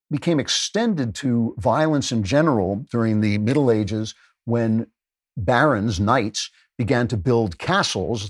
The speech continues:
that fortified places that couldn't be, uh,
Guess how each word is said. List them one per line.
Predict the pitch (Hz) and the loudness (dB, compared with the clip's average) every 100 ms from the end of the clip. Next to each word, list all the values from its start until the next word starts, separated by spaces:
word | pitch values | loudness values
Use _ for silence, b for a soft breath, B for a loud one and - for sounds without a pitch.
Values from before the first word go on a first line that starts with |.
| - | -6
that | 113 101 | -6 -4
fortified | - 147 147 - 123 117 110 - _ _ | 0 0 0 2 2 2 -2 -12 _ _
places | 156 160 - 110 104 - b b _ | 2 2 2 -4 -6 -10 b b _
that | 113 120 117 - _ _ _ | 0 0 0 -4 _ _ _
couldn't | - 180 156 - | 0 2 0 0
be, | 131 123 123 123 - _ | 0 2 0 -4 -8 _
uh, | 107 | -2